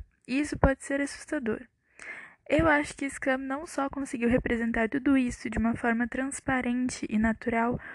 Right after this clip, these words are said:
como também conseguiu esclarecer diversas questões que não são abordadas com tanta frequência.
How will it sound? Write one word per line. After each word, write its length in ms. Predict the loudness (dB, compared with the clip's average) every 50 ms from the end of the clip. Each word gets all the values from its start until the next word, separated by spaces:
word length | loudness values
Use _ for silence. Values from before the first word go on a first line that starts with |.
| -18 -16 _
como 220 | 0 0 0 2
também 320 | 2 2 2 2 0 -2 -2
conseguiu 400 | -2 -4 -4 -4 -4 -4 -4 -4
esclarecer 560 | -2 0 0 2 2 0 0 0 0 0 0
diversas 760 | 0 0 0 2 4 4 4 4 2 2 2 0 0 0 0
questões 680 | -2 -2 -2 -2 -4 -4 0 0 2 2 2 0 -2
que 140 | -6 -8 -6
não 240 | -4 -2 -4 -4 -4 -8
são 320 | -12 -10 -6 -4 -2 -2
abordadas 580 | -2 2 2 2 2 2 2 0 0 -2 -4 -6
com 220 | -6 -8 -8 -6
tanta 340 | -4 -4 -4 -4 -4 -4 -6
frequência. 800 | -6 -4 -6 -6 -4 -2 0 0 0 0 -2 -6 -10 -16 -20 -20